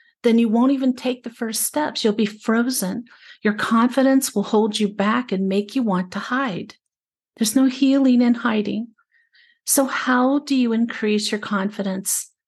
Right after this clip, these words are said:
How do you know your worth and start attracting amazing things and people into your life? The archangels heal you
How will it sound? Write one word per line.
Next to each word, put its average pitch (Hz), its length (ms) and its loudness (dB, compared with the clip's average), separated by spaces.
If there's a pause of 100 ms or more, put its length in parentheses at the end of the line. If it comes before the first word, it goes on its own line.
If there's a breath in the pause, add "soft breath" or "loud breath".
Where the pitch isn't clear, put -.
(100)
How 233 160 0
do 269 60 2
you 294 140 6
know 226 360 4
your 240 260 4
worth 208 380 2
and 190 120 2
start - 480 0 (300 loud breath)
attracting 226 840 0
amazing 214 840 0
things 196 340 -4
and 185 100 -2
people 190 380 -2
into 185 260 -2
your 185 200 -2
life? 185 360 -6 (840 soft breath)
The - 180 0
archangels 294 720 2
heal 226 460 2
you 202 400 -4